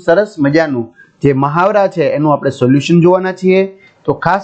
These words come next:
ચેનલમાં નવા હોય તો ચેનલ સબસ્ક્રાઇબ કરી બાજુમાં આવેલા બેલ આઇકનને પ્રેસ કરો, જેથી તમને અવનવા વીડિયોની માહિતી, નોટિફિકેશન મળી શકે. વીડિયો લાઈક કરો, તમારા મિત્રો દોસ્તોને શેર કરો. તો વિદ્યાર્થી મિત્રો, નવી આવૃત્તિ પ્રમાણે જે છે ભાગ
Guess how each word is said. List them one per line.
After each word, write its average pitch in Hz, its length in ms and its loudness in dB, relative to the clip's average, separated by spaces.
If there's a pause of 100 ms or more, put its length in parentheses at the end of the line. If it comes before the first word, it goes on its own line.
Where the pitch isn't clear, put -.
ચેનલમાં 147 380 0
નવા 143 340 2
હોય 175 180 -4
તો 156 140 -2
ચેનલ 131 260 -2
સબસ્ક્રાઇબ 151 500 -2
કરી 185 440 -2 (280)
બાજુમાં 135 380 -2
આવેલા 135 140 0
બેલ 123 160 0
આઇકનને 120 280 -2
પ્રેસ 156 380 -2
કરો, 185 200 0
જેથી 135 300 -4
તમને 127 300 -4
અવનવા 123 480 2
વીડિયોની 117 320 -6
માહિતી, 151 680 -4 (340)
નોટિફિકેશન 151 600 0
મળી 190 200 2
શકે. 196 380 0
વીડિયો 123 380 0
લાઈક 127 260 0 (100)
કરો, 190 200 2
તમારા 123 360 -2
મિત્રો 113 340 -4
દોસ્તોને 110 360 -2
શેર 147 280 0
કરો. 95 340 -10 (1200)
તો 190 60 2
વિદ્યાર્થી 196 420 0
મિત્રો, 233 260 0
નવી 185 480 0
આવૃત્તિ 180 560 -2
પ્રમાણે 151 440 -4
જે 143 200 0
છે 151 300 0
ભાગ 139 240 -2